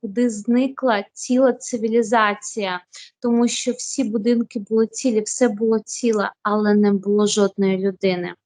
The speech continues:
І зараз певні представники, вони продивляють, ось ми зараз продивляємося реальність, і ми дивимося ось ці моменти, ось ці точки, такі як велике цунамі, яке я постійно бачу, коли вода,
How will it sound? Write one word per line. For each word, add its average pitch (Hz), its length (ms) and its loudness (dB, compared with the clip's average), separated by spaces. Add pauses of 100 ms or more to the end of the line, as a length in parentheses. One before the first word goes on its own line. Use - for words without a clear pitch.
(580)
І 247 320 6 (140)
зараз 254 720 0
певні 233 420 -2
представники, 226 880 -8
вони 214 280 0
продивляють, 226 920 2 (240)
ось - 160 -14
ми 226 120 -4
зараз 226 420 -4
продивляємося 220 1080 -2
реальність, 277 800 -2 (300)
і 254 100 -2
ми 240 160 4
дивимося 277 840 -4
ось 214 200 -8
ці - 200 -4
моменти, 247 640 2
ось - 260 -6
ці - 280 -16
точки, 208 500 0
такі 208 300 -4
як 254 140 2 (140)
велике 247 400 2
цунамі, 214 840 0
яке 196 240 -2
я 208 100 -2
постійно 208 600 -6
бачу, 247 480 -2
коли 214 220 -2
вода, 214 480 0